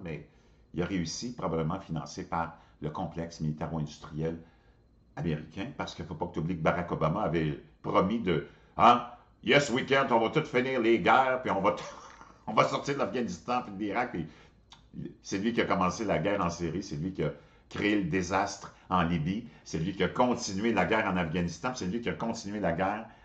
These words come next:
en Irak. <laughs> C'est pas possible. Donc, c'est très, très rare que le complexe militaro-industriel s'en va rebâtir la vie, protéger la vie. On s'en va détruire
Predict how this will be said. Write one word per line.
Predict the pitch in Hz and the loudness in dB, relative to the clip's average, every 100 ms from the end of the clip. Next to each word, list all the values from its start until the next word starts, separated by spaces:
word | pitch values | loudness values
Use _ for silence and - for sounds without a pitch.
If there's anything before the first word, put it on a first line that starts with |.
| - | -2
en | 90 | 2
Irak. | 87 87 90 78 - - - - - - - 1077 1077 - - 1047 988 - - - | 2 2 0 -2 -8 -14 -16 -20 -20 -20 -20 -16 -14 -16 -16 -16 -16 -18 -20 4
<laughs> | 233 - - - 180 - - | 4 4 -4 -4 -4 -6 -6
C'est | 160 160 | -6 -2
pas | 143 | -2
possible. | - 98 - 95 78 - - - - - - - - - - _ _ - - _ - - - - | -2 -4 -6 -8 -10 -12 -20 -20 -20 -20 -20 -20 -20 -20 -20 _ _ -20 -20 _ -20 -20 -20 2
Donc, | 151 160 | 8 8
c'est | 220 220 | 8 8
très, | 285 | 8
très | 294 214 | 10 10
rare | 180 240 - | 12 10 10
que | |
le | 156 | 6
complexe | 175 160 196 - | 6 2 0 0
militaro-industriel | 147 143 147 156 131 - - 147 175 156 | 0 2 4 4 2 -2 -2 2 4 2
s'en | - 131 | -2 0
va | 123 151 160 - - | 2 4 2 -2 -4
rebâtir | - 156 151 127 - 156 | 6 8 12 10 10 4
la | 131 98 | 6 4
vie, | 98 151 156 - - | 2 -4 -6 -12 -4
protéger | 131 - 120 117 110 | 0 4 4 6 4
la | 87 | 4
vie. | 85 127 - - | 2 -2 -6 -8
On | 80 | -6
s'en | 80 101 90 | -2 0 2
va | 95 76 73 | 2 0 2
détruire | 117 117 104 113 113 | 2 2 0 0 0